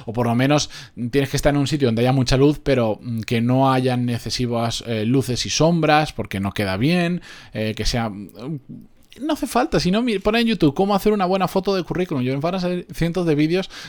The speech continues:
donde lo explican muy fácil, sin necesidad de pagar y sin necesidad de montarse historias, que la podéis tener esta misma tarde. Y la imagen,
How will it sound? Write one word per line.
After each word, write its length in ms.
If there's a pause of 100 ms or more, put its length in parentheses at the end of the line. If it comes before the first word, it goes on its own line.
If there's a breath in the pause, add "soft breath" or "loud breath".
donde 200
lo 60
explican 360
muy 160
fácil, 440 (240 loud breath)
sin 220
necesidad 500
de 100
pagar 440
y 40
sin 140
necesidad 380
de 80
montarse 500
historias, 340
que 60
la 100
podéis 220
tener 260 (240 loud breath)
esta 400
misma 500 (140)
tarde. 300 (280 loud breath)
Y 120
la 100
imagen, 520